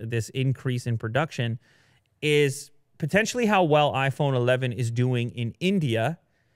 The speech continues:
So apparently there were, like, there were lineups, actual physical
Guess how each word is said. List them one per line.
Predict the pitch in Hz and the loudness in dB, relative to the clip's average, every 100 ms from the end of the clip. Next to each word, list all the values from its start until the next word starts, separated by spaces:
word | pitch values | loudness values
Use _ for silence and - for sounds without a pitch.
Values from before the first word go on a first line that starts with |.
| _ _ _ - | _ _ _ -12
So | - 156 143 127 127 - _ _ _ | 0 4 4 4 0 -8 _ _ _
apparently | 139 - 214 262 196 127 120 120 - - | -6 0 2 4 2 0 -2 -4 -10 -4
there | 143 233 | 2 4
were, | 170 | 4
like, | 139 147 135 - _ | 2 0 -2 -4 _
there | 170 233 | 2 4
were | |
lineups, | 151 156 208 156 - - _ _ _ | 4 4 2 -2 -6 -14 _ _ _
actual | - 202 196 180 | -2 0 0 -2
physical | - 196 190 190 190 196 175 | 2 0 2 -2 0 0 0